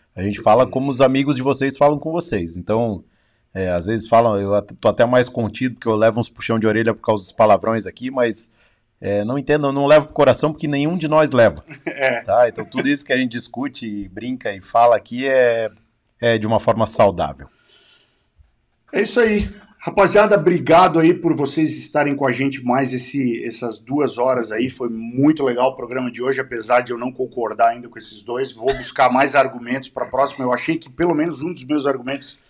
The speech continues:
Speaker 2: seria respeitado. <laughs> Mas tudo certo, tá valendo o jogo aí. Um grande abraço pra vocês e acelera. Torçam pela gente no Superbike aí, que
Speaker 1: Boa.
Speaker 2: semana que vem a gente vai
Speaker 1: Bora.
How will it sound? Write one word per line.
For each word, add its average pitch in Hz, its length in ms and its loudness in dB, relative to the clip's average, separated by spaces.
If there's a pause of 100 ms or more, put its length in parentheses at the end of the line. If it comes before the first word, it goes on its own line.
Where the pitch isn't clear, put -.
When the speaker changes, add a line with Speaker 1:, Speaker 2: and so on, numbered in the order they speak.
(240)
Speaker 2:
seria 127 280 -2
respeitado. 127 720 0 (100)
<laughs> - 140 -20
Mas 240 140 -2
tudo - 220 -4
certo, 185 480 2
tá 170 120 8
valendo 151 480 2
o 135 40 2
jogo 139 380 2
aí. 143 240 4 (340)
Um 143 160 0
grande 156 340 2
abraço 139 420 4
pra 135 140 0
vocês 143 720 -2
e 147 300 2 (240)
acelera. 143 580 2
Torçam 160 380 0
pela 160 180 2
gente 147 320 -4
no 143 100 -6
Superbike 139 680 2
aí, 143 60 -4
que 113 100 -8
Speaker 1:
Boa. 101 100 0
Speaker 2:
semana 139 200 0
que 139 120 -8
vem 135 220 0
a 135 60 -2
gente 135 200 -8
vai 135 220 0
Speaker 1:
Bora. - 60 -20